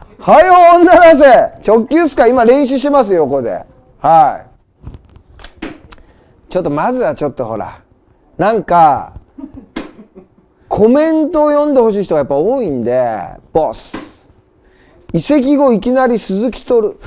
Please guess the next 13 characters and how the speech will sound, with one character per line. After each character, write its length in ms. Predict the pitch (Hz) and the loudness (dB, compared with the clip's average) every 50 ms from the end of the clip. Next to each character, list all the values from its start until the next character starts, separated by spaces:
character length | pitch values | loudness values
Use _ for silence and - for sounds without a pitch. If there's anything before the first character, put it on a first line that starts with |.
| - - | -20 -20
鈴 240 | - - - 294 320 370 440 480 | -8 -2 0 0 2 4 4 2
木 140 | 415 - - | 2 0 -2
徹 100 | - 480 523 523 539 539 523 466 - | 2 6 6 8 8 8 6 6 6
君 180 | 494 523 523 | 4 4 4
っ 20 | 494 | 4
て 100 | 480 311 | 4 4
移 80 | 247 220 | 4 4
籍 320 | - 403 466 392 - 480 494 440 | 4 4 4 4 4 2 2 2
な 80 | 370 | 2
ん 60 | 302 | 0
で 100 | 208 185 | 0 -2
す 80 | - - | -2 -4
か？ 300 | - 135 131 120 113 | -4 -2 -2 -4 -4